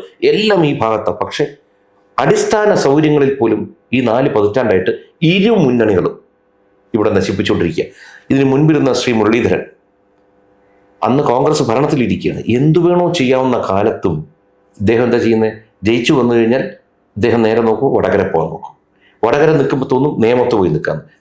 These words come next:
നേമത്ത് പോയി നിൽക്കുമ്പോൾ തോന്നും തൃശ്ശൂർ പോയി മത്സരിക്കാം. അപ്പോ ജനങ്ങൾക്ക് സ്ഥായിയായിട്ട് ഒരു വികസനം കൊടുക്കാവുന്ന, അല്ലെ ജനങ്ങൾക്കൊരു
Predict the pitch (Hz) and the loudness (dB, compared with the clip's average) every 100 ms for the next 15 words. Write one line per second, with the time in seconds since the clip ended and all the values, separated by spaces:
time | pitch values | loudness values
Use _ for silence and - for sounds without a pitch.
0 | 104 123 170 170 147 135 135 131 135 160 | 0 2 2 2 2 0 -2 0 2 2
1 | 160 160 180 135 98 87 - 87 87 - | 2 2 2 2 2 0 -2 -2 -4 -6
2 | - - - 123 175 107 - - _ _ | -20 -12 -6 0 0 0 -4 -16 _ _
3 | _ - 95 127 165 180 185 - 123 165 | _ -4 0 2 2 2 0 0 0 2
4 | 185 170 170 170 165 - 123 117 113 147 | 2 0 2 0 0 -2 -2 0 0 0
5 | 180 165 143 139 147 139 131 117 123 156 | 0 2 0 0 0 0 0 2 2 0
6 | 156 160 | 0 0